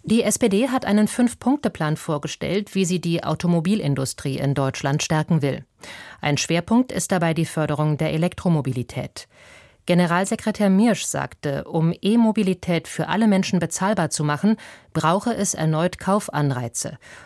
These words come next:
Unter anderem will die S P D einen Steuerbonus einführen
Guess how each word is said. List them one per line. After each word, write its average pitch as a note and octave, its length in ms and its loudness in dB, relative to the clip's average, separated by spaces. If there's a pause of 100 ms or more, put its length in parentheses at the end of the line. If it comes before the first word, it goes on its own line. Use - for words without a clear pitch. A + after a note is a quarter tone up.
Unter D3 300 0
anderem D#3+ 340 4
will D3+ 100 2
die D3 160 -4
S - 180 -6
P D3+ 120 -2
D C#3+ 240 -2
einen C#3+ 300 -2
Steuerbonus C#3 800 -2
einführen G3 640 2